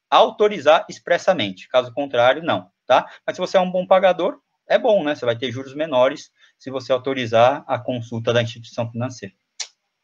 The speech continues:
Certo? Então, risco de crédito, risco de default, risco de calote, de eu não receber, risco de inadimplência. Certo? Risco de mercado.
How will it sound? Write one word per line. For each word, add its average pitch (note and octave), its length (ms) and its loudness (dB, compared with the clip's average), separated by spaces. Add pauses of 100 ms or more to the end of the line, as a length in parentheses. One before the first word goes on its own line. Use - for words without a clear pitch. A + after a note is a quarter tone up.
(200)
Certo? - 360 0 (460)
Então, C3+ 180 0
risco D3 280 -6
de D#3 200 -10
crédito, B2 480 4
risco A2+ 260 -12
de A#2 60 -10
default, A#2+ 500 4 (180)
risco C#3+ 240 -4
de C#3+ 120 -2
calote, C#3+ 500 4
de G#2 80 -4
eu G#2 60 0
não A#2 140 0
receber, C3+ 400 0
risco A#2 260 -8
de A#2+ 60 -6
inadimplência. C3+ 720 -2 (840)
Certo? - 460 2 (720)
Risco C#4+ 300 2
de B3 80 -2
mercado. D3 600 2